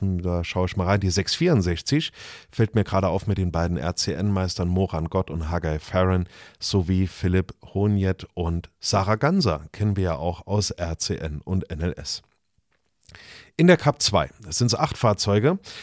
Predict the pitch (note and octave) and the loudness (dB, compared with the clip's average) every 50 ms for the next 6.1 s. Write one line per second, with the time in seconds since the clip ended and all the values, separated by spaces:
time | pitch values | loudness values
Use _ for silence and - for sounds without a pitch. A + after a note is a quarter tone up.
0 | - - - - - A2+ G#2 - - A#2 A#2 B2+ C3+ A#2+ - A2 A2+ A2 - - | -18 -18 -18 -4 -4 -2 -2 0 2 4 4 4 4 2 2 0 0 0 0 -4
1 | - - A2 A2 A#2 A2+ A#2+ A#2+ A#2+ A2+ - _ C3 A2+ G#2+ - G#2+ G2+ - - | 0 2 4 4 4 6 6 4 4 4 2 _ 0 0 0 0 -2 -4 -2 -2
2 | F#2+ G#2 G#2 G#2 G#2 G2 F#2 F#2+ G2 G2 G2 F#2+ - - G#2 B2 C3 A2 G2 A2+ | 0 0 2 2 2 2 2 2 2 4 2 0 0 2 2 4 4 4 4 2
3 | B2 - - - - - D3+ - - F3 F#3 F#3 _ - - A2+ - - G#2 F#2 | -2 -2 -2 -4 -2 -2 -4 -4 -4 -4 -6 -6 _ -4 -4 -2 0 0 0 2
4 | - F#2+ F#2+ G2+ G#2+ - - - - - - _ - A#2 A2 G#2+ - - D#2+ D2 | 2 0 2 2 0 -4 -6 -20 -20 -20 -20 _ 2 2 2 2 2 0 -2 0
5 | D2 D2 D2 E2 G2 G2+ G2 E2+ D#2+ D#2 - - - - C#2+ - - - - _ | 0 0 2 4 6 6 6 4 2 0 0 -4 -6 -6 -8 -14 -14 -20 -20 _
6 | - - | -20 -20